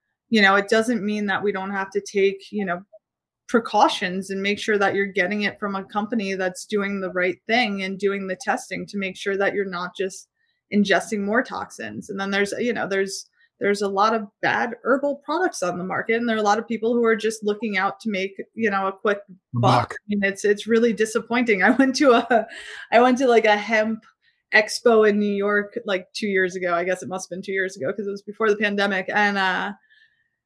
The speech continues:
Speaker 1: and it was just <laughs> crazy to see the amount of money that has poured into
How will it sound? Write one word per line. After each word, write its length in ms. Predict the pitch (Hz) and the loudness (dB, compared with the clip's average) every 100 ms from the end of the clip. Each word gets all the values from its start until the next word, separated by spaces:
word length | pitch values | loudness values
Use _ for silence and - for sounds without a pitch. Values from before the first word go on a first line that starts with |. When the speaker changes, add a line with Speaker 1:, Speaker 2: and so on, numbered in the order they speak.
| _ _ _ _ - | _ _ _ _ 2
Speaker 1:
and 200 | 240 285 | 6 8
it 120 | 302 | 6
was 200 | 311 330 | 6 4
just 260 | 359 349 - - | 2 -2 -4 -10
<laughs> 120 | - | -4
crazy 1000 | - 240 269 330 - 349 392 415 - 330 | 4 6 6 2 4 4 6 4 2 0
to 140 | 247 254 - | 0 -4 -6
see 140 | 277 | -8
the 160 | 254 233 | -4 -4
amount 320 | 214 220 240 | 0 0 0
of 80 | 214 | -4
money 460 | 202 220 311 247 | -4 -4 -4 -4
that 200 | 190 180 | -4 -6
has 220 | 202 190 - _ | -6 -8 -10 _
poured 300 | 240 262 240 | -4 -2 -2
into 840 | - 214 240 233 208 196 175 175 | -4 -6 -6 -8 -2 -2 0 -4